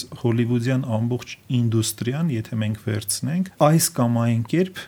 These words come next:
նվիրված է հենց այդ հասկացողությանը։ Նույնիսկ ես կարող եմ ասել, որ չարը այսօր մեծ ջանքեր է թափում ընդհանրապես ծեր հասկացողությունը այլասերելու, մարդկային փոխհարաբերությունները այլասերելու,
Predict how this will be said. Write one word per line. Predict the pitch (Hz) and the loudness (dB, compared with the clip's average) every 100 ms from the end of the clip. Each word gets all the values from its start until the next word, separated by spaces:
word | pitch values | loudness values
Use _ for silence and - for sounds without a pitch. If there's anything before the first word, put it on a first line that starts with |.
| - - | -14 -2
նվիրված | 123 123 127 127 156 - | 2 4 4 2 0 -2
է | 143 | -2
հենց | 120 113 | -2 -2
այդ | 135 - | -4 -4
հասկացողությանը։ | 110 - 110 - 110 113 123 117 | -6 -4 -6 -2 -2 0 0 2
Նույնիսկ | 120 160 190 180 - | 2 6 4 4 0
ես | 139 131 131 | 2 2 2
կարող | 123 135 139 | 0 2 2
եմ | 131 | 2
ասել, | 117 117 - 185 | 2 0 0 0
որ | 135 127 123 | 2 0 0
չարը | - 127 143 | 0 2 4
այսօր | 139 135 139 131 | 2 0 0 2
մեծ | 180 170 117 | 2 2 -2
ջանքեր | 107 127 139 151 156 123 | 0 2 2 0 0 0
է | - | -2
թափում | - 104 - 113 | -4 -4 -4 -2
ընդհանրապես | 113 143 139 117 - 117 - | -2 -4 -4 -4 -4 -4 -2
ծեր | - 131 104 | -2 -4 -4
հասկացողությունը | 104 - 107 - 110 110 110 110 104 98 | -8 -6 -8 -8 -10 -10 -8 -6 -6 -6
այլասերելու, | 104 104 101 - 107 110 101 113 - _ - 123 | -10 -8 -8 -8 -8 -8 -10 -12 -16 _ 0 2
մարդկային | 110 - 127 127 120 | 0 -4 -4 -4 -6
փոխհարաբերությունները | - 120 - 101 95 98 101 - - 104 104 98 | -10 -10 -8 -6 -6 -6 -8 -8 -6 -4 -6 -8
այլասերելու, | 95 92 - - 117 104 101 113 | -12 -12 -8 -6 -6 -8 -10 -10